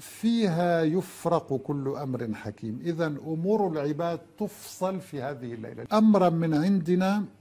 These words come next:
"إنا كنا مرسلين رحمة من ربك". إذن هذه الليلة فيها الرحمة.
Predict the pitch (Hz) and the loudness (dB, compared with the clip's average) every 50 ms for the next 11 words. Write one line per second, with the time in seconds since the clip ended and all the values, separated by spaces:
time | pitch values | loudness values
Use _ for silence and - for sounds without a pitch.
0 | _ _ - - _ - - 214 214 208 190 185 165 156 - 170 175 175 170 165 | _ _ -20 -20 _ -6 0 4 4 4 6 4 2 2 0 0 0 2 2 0
1 | 160 160 160 151 143 - - 160 160 160 185 190 202 202 160 - - - 170 196 | 0 0 -2 -4 -4 -6 -4 -2 0 0 0 0 0 -2 -4 -6 -8 -2 0 0
2 | 196 - - - - - - 151 156 151 143 - 147 135 127 127 120 113 110 110 | 0 0 -2 -8 -12 -10 -6 -4 -4 -4 -4 -2 -4 -2 -2 -2 -2 -2 -2 -4
3 | 104 101 101 110 107 - - 160 147 139 139 127 127 113 113 139 170 185 180 156 | -6 -6 -8 -10 -10 -10 -10 -8 -4 -2 -2 -2 -2 -4 -2 0 2 2 2 0
4 | 139 135 123 135 127 127 127 143 151 147 143 139 131 - - - 170 165 160 123 | 0 -2 -2 -2 -4 -4 -2 -2 0 0 -2 -2 -4 -6 -10 -10 -8 -6 -6 -6
5 | 131 135 123 110 117 127 127 - - - 120 107 | -6 -8 -6 -4 -6 -6 -6 -6 -10 -10 -10 -10